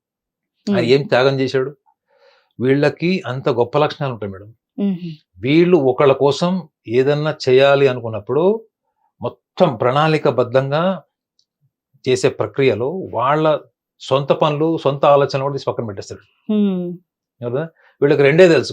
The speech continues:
Speaker 1: పూర్తిగా వాళ్ళ గురించి ఆలోచించుకోవడం తెలుసు,
Speaker 2: ఉమ్.
Speaker 1: లేదా పూర్తిగా సమాజం, కుటుంబం గురించి ఆలోచించడం తెలుసు.
Speaker 2: ఉమ్.
Speaker 1: So వీళ్ళ అసుర లక్షణం ఏంటి వీళ్ళలో ఉండేది? మనం ఏమనుకుంటాం అసుర లక్షణం అంటే,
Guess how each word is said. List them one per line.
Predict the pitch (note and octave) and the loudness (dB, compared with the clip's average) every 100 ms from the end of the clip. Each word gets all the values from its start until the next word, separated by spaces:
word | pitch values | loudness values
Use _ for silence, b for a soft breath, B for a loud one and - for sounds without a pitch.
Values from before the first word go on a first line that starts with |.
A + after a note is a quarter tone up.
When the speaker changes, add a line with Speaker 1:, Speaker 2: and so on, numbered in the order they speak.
| - | -2
Speaker 1:
పూర్తిగా | C#3+ D3+ E3+ F3+ | -2 0 2 4
వాళ్ళ | C3+ A#2 D3 D#3+ | 6 6 6 4
గురించి | E3+ D#3+ | 4 6
ఆలోచించుకోవడం | C#3+ C3+ C3+ - C3 | 4 4 -2 -2 0
తెలుసు, | A2+ G2 D#3+ G#3+ - - | 0 -4 -4 -4 -6 -4
Speaker 2:
ఉమ్. | G3 F#3 F3 | -2 0 4
Speaker 1:
లేదా | D3 | 4
పూర్తిగా | F3 D3 D3 E3+ | 4 2 2 2
సమాజం, | E3 C3+ C#3+ D3+ D#3 D#3 D3+ | 2 2 2 2 0 -4 -4
కుటుంబం | C3 C#3+ C#3+ | -2 0 2
గురించి | C#3 C3 | 0 2
ఆలోచించడం | A#2 A2+ C#3 D3+ | 2 0 -4 -4
తెలుసు. | G2 - _ _ - | -4 -8 _ _ -10
Speaker 2:
ఉమ్. | G3 F3+ F3+ F#3 _ _ _ _ _ - | -8 -8 -12 -16 _ _ _ _ _ -4
Speaker 1:
So | F#3+ | 0
వీళ్ళ | F#3 | 2
అసుర | A#2 - G3+ | 2 2 4
లక్షణం | F#3+ - D#3+ | 4 2 -4
ఏంటి | C3+ B2+ B2 | -4 -2 0
వీళ్ళలో | A#2+ A#2 | 0 -2
ఉండేది? | A2 A2 G#2+ A2+ _ _ _ _ _ _ _ _ C3+ | -6 -10 -12 -16 _ _ _ _ _ _ _ _ -2
మనం | D#3+ D#3+ | 2 2
ఏమనుకుంటాం | E3+ F3+ F3 D#3+ D3+ | 4 2 2 0 0
అసుర | B2 D3+ | 0 0
లక్షణం | D3 C#3 C#3+ A#2+ | 0 0 -4 -6
అంటే, | A2 | -4